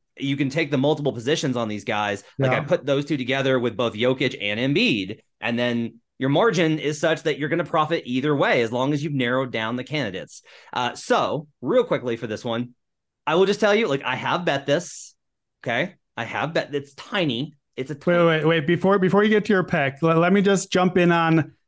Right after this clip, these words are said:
Speaker 3: on the segment, 'cause we talked about this offline a little bit. So here are a couple, here are my rules for the segment. It's just, just for me. We each have our own rules.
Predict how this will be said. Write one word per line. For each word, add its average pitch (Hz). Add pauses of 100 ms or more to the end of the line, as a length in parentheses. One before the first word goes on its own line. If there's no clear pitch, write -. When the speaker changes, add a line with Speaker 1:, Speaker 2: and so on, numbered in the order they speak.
(100)
Speaker 3:
on 160
the 160
segment, 135
'cause 165
we 185
talked 190
about 190
this 180
offline 165
a -
little 143
bit. 139
So 160 (160)
here 220
are 233
a 220
couple, 214
here 185
are 202
my 170
rules 160
for -
the 143
segment. 139
It's 151
just, 226
just 233
for 269
me. 151
We 160
each 185
have 190
our 196
own 208
rules. 156